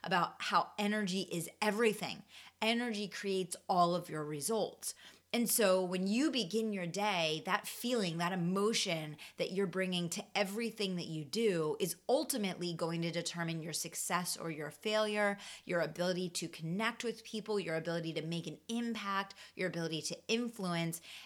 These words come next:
And, you know, so you that are listening to this show obviously are listening because you want to go further, faster in accomplishing your goals and dreams. That is the number one purpose behind this show. So that being said,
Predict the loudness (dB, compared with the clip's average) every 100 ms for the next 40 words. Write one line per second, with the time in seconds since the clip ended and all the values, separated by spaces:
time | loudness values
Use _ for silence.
0 | -2 2 2 2 -2 0 0 2 2 4
1 | 2 0 -2 0 2 4 4 4 4 2
2 | 2 0 -2 -2 -2 0 2 0 4 6
3 | 6 4 2 0 0 0 -2 -2 -4 -2
4 | -4 -4 -2 -2 -2 -2 0 0 0 2
5 | 2 4 0 2 2 2 0 2 2 2
6 | -4 -4 -6 -4 -4 -4 -4 -6 -6 -6
7 | -4 -2 0 -2 -4 -4 -4 0 0 0
8 | -4 -12 -16 -18 -14 0 4 6 4 0
9 | 0 2 4 4 2 2 0 0 -4 -4
10 | -6 -6 -4 -4 -2 -2 0 -2 -4 -10
11 | _ -18 -18 -4 2 10 10 10 2 -14
12 | _ 4 6 6 4 2 0 6 6 6
13 | 2